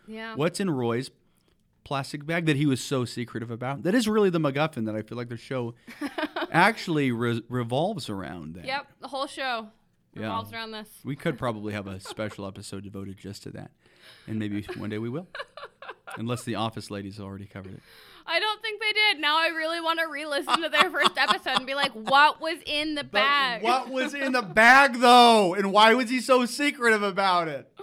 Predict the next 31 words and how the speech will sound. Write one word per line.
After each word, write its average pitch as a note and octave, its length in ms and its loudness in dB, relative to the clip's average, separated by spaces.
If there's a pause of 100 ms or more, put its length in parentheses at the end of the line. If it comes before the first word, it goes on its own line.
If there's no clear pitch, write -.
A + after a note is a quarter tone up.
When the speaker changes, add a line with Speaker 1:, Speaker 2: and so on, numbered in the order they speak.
(680)
Speaker 1:
Yeah. - 140 -20 (180)
<laughs> A#4 60 -6 (440)
Speaker 2:
So F#3+ 260 4 (200)
I G#3 100 4
think C4 240 -2
there's A#3 160 -2
probably F#3+ 800 -2
a, C#3 160 -2
uh, - 40 -10 (200)
aspect D3+ 420 -4
to C#3+ 60 -10
Roy's C#3+ 300 -6
character C#3 420 -6
where C3 140 -6
he's A#2+ 100 -6
a A2+ 60 -4
warehouse G#2+ 580 -8
guy, - 320 -20
right? C3+ 260 -10
So C3 160 -8
he's F3 340 -8
Speaker 1:
Yeah. G#4 160 2
Speaker 2:
in C3 320 -2 (420)
the A2+ 280 -2 (100)
sales A2+ 380 -8
office - 540 -16
dealing A2+ 160 -4
with G#2+ 100 -6
Speaker 1:
Mm-hmm. G#2+ 60 -6
Speaker 2:
all G#2+ 80 -4
the G#2 140 -8